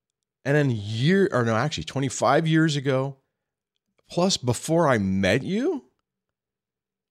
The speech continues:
What?" And it had, I mean, it's like, "What?" And this, <laughs> the, the, uh, mental health professional is like,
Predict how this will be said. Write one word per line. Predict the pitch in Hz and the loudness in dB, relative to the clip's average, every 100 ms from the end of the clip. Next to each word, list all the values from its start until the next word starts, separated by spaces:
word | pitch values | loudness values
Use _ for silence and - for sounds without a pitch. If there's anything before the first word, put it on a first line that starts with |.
| _ - | _ -20
What?" | 69 82 151 370 - - _ _ _ _ _ - | -6 2 4 2 0 -10 _ _ _ _ _ 0
And | 139 | 2
it | 147 | 4
had, | 170 170 | 4 2
I | - | 2
mean, | 165 160 | 2 2
it's | 151 | 2
like, | 131 | -2
"What?" | 98 90 90 226 381 - _ _ _ _ _ _ _ _ _ _ _ _ _ _ _ 104 _ _ 104 | -4 0 2 2 0 -6 _ _ _ _ _ _ _ _ _ _ _ _ _ _ _ _ _ _ -6
And | 104 101 | -4 -2
this, | 101 - - - - _ - - _ _ | -4 -6 -10 -16 -20 _ -16 -16 _ _
<laughs> | _ - - - _ _ | _ -20 -20 -20 _ _
the, | 95 92 82 80 _ 107 | -8 -6 -6 -8 _ -12
the, | 95 85 78 | -8 -4 -4
uh, | 67 | -4
mental | 95 113 101 | -4 -6 -4
health | 85 87 - | -4 -4 -4
professional | 80 - 78 - 78 | -8 -6 -6 -6 -8
is | 78 | -6
like, | 73 | -8